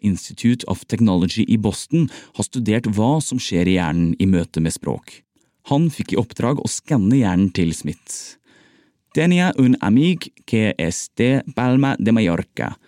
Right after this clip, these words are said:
sier Smith til forskerassistenten da han kommer inn på instituttets språklaboratorium. Hun snakker katalansk. Smith lærte det av en kamerat for femten år siden.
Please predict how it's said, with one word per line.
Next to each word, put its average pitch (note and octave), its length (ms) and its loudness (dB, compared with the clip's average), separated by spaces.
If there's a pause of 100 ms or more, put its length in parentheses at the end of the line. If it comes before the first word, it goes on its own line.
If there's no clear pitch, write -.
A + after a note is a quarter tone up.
(140)
sier F#2 320 -2
Smith - 460 -4
til F#2 260 0
forskerassistenten - 1000 -4
da E2+ 80 0
han E2 100 -2
kommer F2 240 0
inn D3+ 240 2
på - 160 -2
instituttets - 800 -4
språklaboratorium. D#2+ 1200 -4 (140)
Hun F#2+ 100 2
snakker E2 460 -4
katalansk. G2 720 -2 (260)
Smith - 400 -4
lærte E2+ 320 -2
det G#2 240 0
av F2 160 0
en F2+ 80 -2
kamerat A2 540 0
for F#2 260 0
femten F2 400 -2
år - 140 -6
siden. - 180 -8